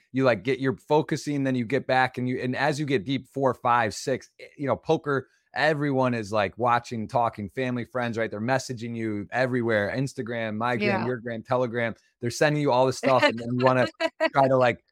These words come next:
Speaker 1: you know, get in there and, and, and respond to people, but you're just so focused. So I, I, it's, it's like a, you can't explain it, right? And then when it's over, you're just like,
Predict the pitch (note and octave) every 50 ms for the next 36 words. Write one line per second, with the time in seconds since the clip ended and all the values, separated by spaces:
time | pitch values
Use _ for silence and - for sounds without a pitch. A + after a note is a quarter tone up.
0 | _ _ _ C#3 C#3+ C#3 A#2+ G#2+ A2 A2 C#3 C#3 C#3+ C#3+ C#3+ C#3+ C3+ C3+ C3+ B2+
1 | B2 A#2 A#2 F#2+ F#2 A#2 A#2+ A#2 A#2 A#2 A#2 - B2 B2 A2 - - C#3+ C#3 D3
2 | C#3+ C#3+ B2 - D3 C#3 - C#3 B2+ B2 A#2+ A#2 A2+ G#2+ B2+ A#2+ - - - D3
3 | C#3 C3+ B2+ - _ C#3 C#3 C3+ C3 - C3+ A#2+ - - - C3+ C3 B2 G#2 A#2+
4 | A#2+ A2 C3 C#3 C3+ D3 D3 - - D#3 D3 - - F3 D#3+ F3 D#3 C#3+ E3 C3+
5 | - G3 G3 F3 C#3 - - - D3 C#3+ A2+ F#2+ F2+ F#2+ A2 A#2 A2+ B2+ C#3+ D3
6 | D3+ D#3 C#3+ C3+ - A2 D3+ E3+ E3 D3 D3+ C3+ C3 B2 B2+ B2 A#2 C3+ C3 -
7 | C#3 A#2+ A2+ G#2